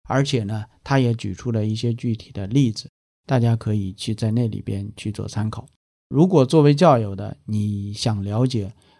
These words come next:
更多的有关忏悔圣事的话，或者说和好圣事的这一些，呃，教会神学的道理，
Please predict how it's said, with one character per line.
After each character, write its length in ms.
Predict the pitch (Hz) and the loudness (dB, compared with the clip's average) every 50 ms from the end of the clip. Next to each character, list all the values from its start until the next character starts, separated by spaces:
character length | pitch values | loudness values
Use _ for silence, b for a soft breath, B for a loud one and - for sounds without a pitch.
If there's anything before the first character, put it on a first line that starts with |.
| _ _ | _ _
更 300 | - 156 151 139 127 123 | 2 4 4 4 4 2
多 200 | 120 131 127 127 | 2 4 4 4
的 200 | 123 120 110 101 | 4 2 0 -2
有 160 | 98 98 98 98 | -2 -6 -6 -4
关 200 | - 117 117 120 | -2 0 0 0
忏 220 | - - 123 117 | 0 0 0 0
悔 120 | 110 98 | 0 -4
圣 220 | 95 - 131 123 113 | -4 -2 0 0 0
事 220 | 117 - 131 120 | 0 -2 -2 -4
的 100 | 104 95 | -4 -4
话， 240 | 92 110 107 92 85 _ b b b b | -6 -6 -6 -6 -8 _ b b b b
或 140 | b 127 117 | b -2 0
者 140 | 104 98 | 0 0
说 160 | 104 - 113 110 | -2 -2 -4 -4
和 160 | - 117 117 | -2 -2 -2
好 180 | 113 110 98 | 0 -2 -4
圣 240 | 92 - - 123 117 | -4 -4 -4 -2 -2
事 240 | 113 - - 131 120 | -2 -4 -4 -4 -4
的 180 | 95 92 92 - - | -4 -6 -8 -10 -8
这 120 | - 113 | -6 -4
一 200 | 101 98 101 101 | -4 -4 -4 -6
些， 480 | 101 - - 110 104 104 107 107 104 107 - _ _ _ _ _ _ _ _ | -6 -6 -6 -4 -4 -4 -4 -6 -6 -8 -12 _ _ _ _ _ _ _ _
呃， 160 | - 113 104 101 | -6 -4 -4 -2
教 180 | - - 135 | 0 0 2
会 140 | 117 123 127 | 2 2 0
神 240 | 117 - 117 120 123 | 0 0 0 0 0
学 180 | - 120 110 | 0 -2 -4
的 140 | 95 110 113 | -4 -2 -2
道 180 | 117 139 127 117 | 0 2 0 0
理， 140 | 98 101 | 0 -4